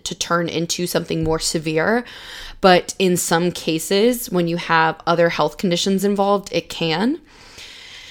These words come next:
And this has recently become very heavy on my heart because my,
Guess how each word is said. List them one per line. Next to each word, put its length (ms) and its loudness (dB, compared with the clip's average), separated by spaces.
And 420 10
this 300 0
has 180 0
recently 560 0
become 760 0
very 240 2
heavy 560 0
on 140 -2
my 80 -6
heart 360 -8
because 400 -2
my, 500 0